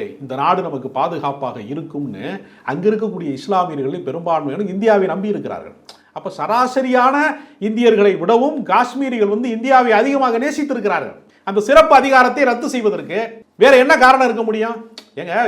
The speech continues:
ஏற்கனவே வந்து யூனியன் பிரதேசமாக இருந்த ஒரு இடத்துல வந்து அதை வந்து மாநிலமாக உயர்த்தலாம், அது நியாயமான ஒரு விஷயம். ஒரு மாநிலத்தை என்ன காரணத்திற்காக நீங்கள் யூனியன் பிரதேசமாக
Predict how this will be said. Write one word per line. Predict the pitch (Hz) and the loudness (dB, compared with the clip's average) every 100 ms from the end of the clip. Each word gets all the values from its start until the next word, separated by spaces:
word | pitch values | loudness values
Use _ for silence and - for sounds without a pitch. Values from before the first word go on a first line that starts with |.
| 156 | 0
ஏற்கனவே | 220 214 214 208 233 208 | -2 0 0 2 2 0
வந்து | 214 196 | -4 -4
யூனியன் | 220 220 208 | -2 -2 -2
பிரதேசமாக | 185 185 185 175 170 165 147 | -4 -6 -6 -6 -6 -6 -10
இருந்த | 175 175 196 220 185 | -12 -6 -2 -2 -4
ஒரு | 160 156 | -8 -8
இடத்துல | 175 170 143 123 | -8 -8 -8 -8
வந்து | 113 185 214 - 226 196 | -8 -8 -8 -4 0 2
அதை | 214 214 | 2 2
வந்து | 220 240 | -2 -4
மாநிலமாக | 196 240 240 208 202 208 233 - - - | -2 0 0 0 0 0 -2 -4 -14 -4
உயர்த்தலாம், | 202 220 214 127 - - _ _ _ 180 | 0 2 2 -4 -6 -20 _ _ _ -8
அது | 202 | -2
நியாயமான | 202 240 233 240 220 | 4 4 4 2 2
ஒரு | 185 | -2
விஷயம். | - 160 110 - _ _ - | -6 -12 -14 -20 _ _ -4
ஒரு | 233 | -2
மாநிலத்தை | 180 214 311 349 294 285 285 | 2 6 6 6 4 4 2
என்ன | 254 320 | 2 2
காரணத்திற்காக | 277 277 262 233 233 233 277 | 4 4 4 -2 0 0 0
நீங்கள் | 262 240 285 | 0 0 0
யூனியன் | 302 269 233 | -2 -2 0
பிரதேசமாக | 247 214 220 214 | 0 0 -2 -2